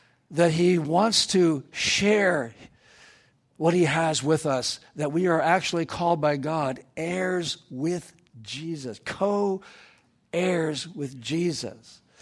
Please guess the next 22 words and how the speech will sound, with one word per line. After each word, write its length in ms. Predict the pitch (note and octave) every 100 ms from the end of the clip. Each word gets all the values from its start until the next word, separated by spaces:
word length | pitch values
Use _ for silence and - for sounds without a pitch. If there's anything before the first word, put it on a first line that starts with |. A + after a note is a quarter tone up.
| -
It's, 220 | - D#3+ D#3 -
so 100 | G#3+
it's 100 | G#3
not 160 | C#4 B3
just 200 | G#3 F#3
that 180 | C3
by 160 | C3+ E3+
the 80 | D#3
skin 240 | - G#3+
of 60 | F#3+
my 100 | E3
teeth 240 | - F#3+
I'm 120 | E3
getting 200 | D3+ D#3+ C#3
to 80 |
heaven. 440 | B2+ E3+ D3 A2+ A#2+ _ - - - G3
It's 180 | F#3
this 320 | G#3 G#3+ - - -
welcoming 720 | C#3+ D#3 G#3 C4 A#3 G3 F#3
us 400 | D#3+ F3+ E3+ - - -
to 120 | - E3+
heaven 460 | D#3+ E3 D#3+ C#3